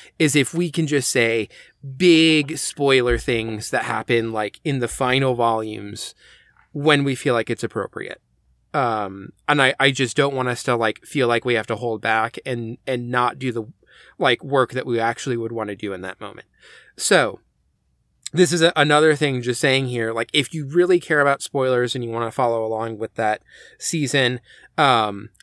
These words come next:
I, unfortunately, like, what I can say is just read through all of it and then listen to the,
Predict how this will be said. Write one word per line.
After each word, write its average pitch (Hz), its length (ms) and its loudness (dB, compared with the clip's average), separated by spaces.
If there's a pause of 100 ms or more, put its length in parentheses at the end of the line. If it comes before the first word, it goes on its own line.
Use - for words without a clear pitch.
(100)
I, 139 220 4 (380)
unfortunately, 170 640 4
like, 131 320 2 (440)
what 151 260 0
I 131 80 2
can 139 160 -2
say 127 300 2
is 123 360 -2 (440)
just 143 300 -4
read 143 340 -2
through 143 180 2
all 156 160 4
of 120 100 0
it 120 160 -2
and 120 140 -8
then 113 320 -6 (380)
listen 143 400 -4
to 131 80 -4
the, 120 180 -2